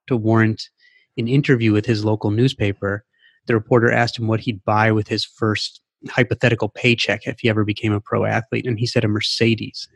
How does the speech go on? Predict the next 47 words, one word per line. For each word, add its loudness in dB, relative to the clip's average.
And -2
his -4
mother 4
was 0
appalled -2
at -14
this -12
and 0
asked 2
if -8
she -6
could, -4
asked 0
the -2
reporter 4
if 0
she -8
could 0
listen 0
to -4
the 2
recording -2
of -4
the 2
interview, 4
and 0
the -2
reporter 0
obliged, 2
and 0
it -4
turned 2
out 0
the -8
boy 2
had -4
said -2
"Mercedes" 0
in -6
Swiss -6
German. -2
He -6
just -2
wanted 2
more 4
C 0
Ds, -4